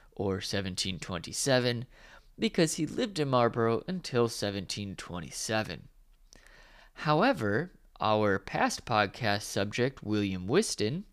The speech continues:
references the recent dismissal of Morgan from his church in seventeen twenty-four,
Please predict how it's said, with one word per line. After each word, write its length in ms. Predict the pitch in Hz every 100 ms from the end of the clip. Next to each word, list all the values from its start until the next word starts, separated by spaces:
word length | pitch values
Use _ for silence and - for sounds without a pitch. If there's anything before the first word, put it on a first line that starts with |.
| - - - - -
references 840 | 127 185 247 240 202 202 175 165
the 360 | 131 123 120 -
recent 640 | - 113 123 208 226 226 170
dismissal 720 | 147 120 - 226 254 - 127 -
of 200 | 113 120
Morgan 540 | 110 113 110 113 127 -
from 360 | - 120 110
his 300 | 110 95 -
church 500 | - 165 170 156 - - - - -
in 180 | - 120
seventeen 920 | 117 - 151 170 160 - - 147 143 -
twenty-four, 1200 | - - 131 127 - - _ - 175 139 73 50